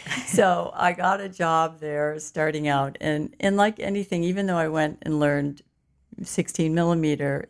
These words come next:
Speaker 2: in film, it's completely different on thirty-five millimeter, which is what we were working with at the time. So everything I'd learned, I had to really relearn.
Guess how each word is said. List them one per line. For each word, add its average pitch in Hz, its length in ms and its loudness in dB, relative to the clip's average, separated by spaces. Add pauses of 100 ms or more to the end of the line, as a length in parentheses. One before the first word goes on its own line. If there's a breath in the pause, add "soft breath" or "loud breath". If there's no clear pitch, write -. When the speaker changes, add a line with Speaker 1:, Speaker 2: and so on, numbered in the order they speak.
Speaker 2:
in 147 140 -6
film, 147 640 0
it's 170 220 -6
completely 185 560 0
different - 500 -8 (240)
on 143 540 0
thirty-five 143 500 0
millimeter, 135 500 -2
which 139 220 -8
is 131 140 -12
what 135 180 -4
we 139 160 -4
were 139 140 -2
working 139 420 -4
with 131 200 -4
at 131 100 -16
the 135 80 -10
time. 135 380 -4 (400 loud breath)
So - 160 2
everything 190 440 2
I'd 151 240 0
learned, 143 400 2
I 139 60 0
had 151 200 -2
to 135 80 -6
really 131 280 -2
relearn. 127 720 -2